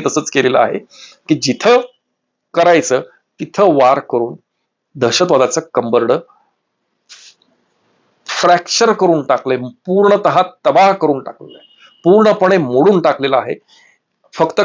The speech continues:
काय आहे की आपण फार उतावीळ होतो आणि लगेच चर्चा करायला सुरुवात करतो आणि लगेच मग राजकीय पक्ष, त्यांना तर काही म्हणजे, अ, देश वगैरे, प्रजा, जनता, अम, याच्याशी काही देणं घेणं नसतं.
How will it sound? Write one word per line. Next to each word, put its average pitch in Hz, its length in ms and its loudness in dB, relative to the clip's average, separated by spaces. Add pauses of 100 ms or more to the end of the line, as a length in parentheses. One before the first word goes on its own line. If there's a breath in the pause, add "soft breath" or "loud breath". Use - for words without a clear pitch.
काय 190 180 4
आहे 165 200 0
की 175 140 -6
आपण 165 280 -4
फार 175 120 -4
उतावीळ 151 440 2
होतो 120 180 -2
आणि 127 160 -4
लगेच 160 300 -4
चर्चा 135 280 -2
करायला 123 240 0
सुरुवात - 440 -4
करतो - 320 -4 (280 loud breath)
आणि 156 180 2
लगेच 180 280 2
मग 175 100 0
राजकीय 139 400 0
पक्ष, - 280 -6
त्यांना 127 280 -4
तर 165 140 -2
काही 165 220 2
म्हणजे, 147 260 0 (560 loud breath)
अ, 127 160 2
देश 131 420 0
वगैरे, 139 360 4
प्रजा, 131 460 2
जनता, 127 520 0 (500 soft breath)
अम, 131 840 -14
याच्याशी 120 320 0
काही 143 160 2
देणं 127 200 2
घेणं 117 200 -2
नसतं. 107 240 -8